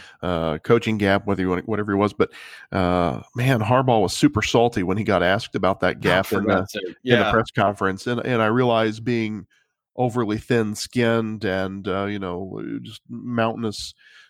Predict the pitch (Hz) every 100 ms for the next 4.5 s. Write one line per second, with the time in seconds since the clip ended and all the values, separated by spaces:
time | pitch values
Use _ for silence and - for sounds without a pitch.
0 | - 104 101 107 110 117 110 101 95 95
1 | _ - 127 113 107 95 - 95 - 117
2 | 107 107 104 - 98 101 104 113 98 92
3 | 120 107 90 - - _ _ _ 123 120
4 | _ _ 135 123 127